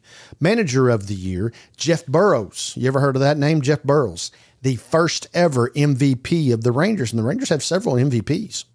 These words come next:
Uh, and Ferguson Jenkins was named Comeback Player of the Year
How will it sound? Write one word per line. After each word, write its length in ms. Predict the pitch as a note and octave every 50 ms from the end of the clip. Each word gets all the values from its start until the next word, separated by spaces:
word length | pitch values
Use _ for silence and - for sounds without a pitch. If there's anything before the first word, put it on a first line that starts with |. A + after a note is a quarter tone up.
| _ _ - - - - - - - - -
Uh, 300 | C#3 C3+ C3 B2 A#2 B2 - -
and 200 | C3+ C3+ A2+ -
Ferguson 480 | - E3+ G#3 A#3 - - A#3 G#3+ F#3
Jenkins 720 | D3+ G3+ G3+ F#3 - A#2+ F#2 D#2 - - - - - - - _ _ _ _ _ _ _ _ _
was 160 | A#2+ A#2 G#2+
named 260 | A2+ C3 C3 B2 A#2+ -
Comeback 420 | - D3+ D3 C3+ C3+ C3+ - -
Player 300 | - F3+ F3+ F3 D3+ C3
of 120 | A#2+ G#2+
the 80 | A2+ A2+
Year 300 | G2+ G#2 G#2 G2+ G#2